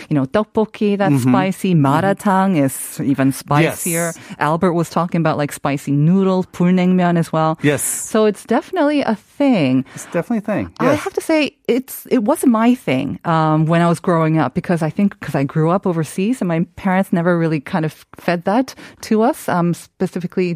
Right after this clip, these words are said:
Speaker 1: during the, I don't know, even the summertime or when we were feeling stressed, I never asked for it. So I never
Speaker 2: Right.
Speaker 1: kind of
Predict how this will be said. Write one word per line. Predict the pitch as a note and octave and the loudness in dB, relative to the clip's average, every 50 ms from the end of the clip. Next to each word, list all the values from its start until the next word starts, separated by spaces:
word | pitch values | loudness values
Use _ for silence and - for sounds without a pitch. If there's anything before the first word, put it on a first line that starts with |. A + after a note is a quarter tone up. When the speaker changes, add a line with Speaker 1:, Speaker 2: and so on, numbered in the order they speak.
| - - | -4 -4
Speaker 1:
during | F#3 E3+ F3 E3+ | -2 -2 -2 -2
the, | D#3+ D#3 D#3 D3+ D3+ D3 - - - - - - _ _ | -2 -4 -4 -6 -8 -10 -12 -20 -20 -20 -20 -20 _ _
I | E3 | -6
don't | D#3 C#3+ | -4 -4
know, | D3+ D#3+ | -2 -2
even | D#3 E3+ E3+ F3 D#3+ | -2 -2 -2 0 -2
the | C#3 | -2
summertime | - - - D#3+ F#3 G3+ G3 G3 F#3 - _ - - G#3+ G3 F#3+ G3 - E3+ | -2 -4 -4 -2 0 0 0 0 -2 -6 _ -10 -6 -4 -4 -2 -2 -2 -2
or | D3 D3 | -2 -2
when | C#3+ D#3 D3+ D#3+ | 0 0 0 0
we | D#3+ D#3+ | 0 -2
were | D#3+ | -2
feeling | - - D#3+ D#3+ D3+ | -4 -6 -6 -6 -4
stressed, | - F#3 E3 - - | -4 -4 -4 -4 -4
I | D#3+ | -2
never | D#3 E3 D#3+ F3 D3+ - - | -2 -2 0 -2 -4 -4 -4
asked | C3 C3+ E3+ G3 - - | -2 -2 -2 -4 -4 -8
for | - - A#3+ A#3+ A#3+ | -6 -2 -2 0 0
it. | D4+ F4 - | -2 0 0
So | - - | 0 2
I | A#3+ | 2
never | A#3 A2 G#2 G3+ | 2 2 0 0
Speaker 2:
Right. | - | 0
Speaker 1:
kind | - G3+ F#3 | 0 0 -2
of | F3+ - | -2 -4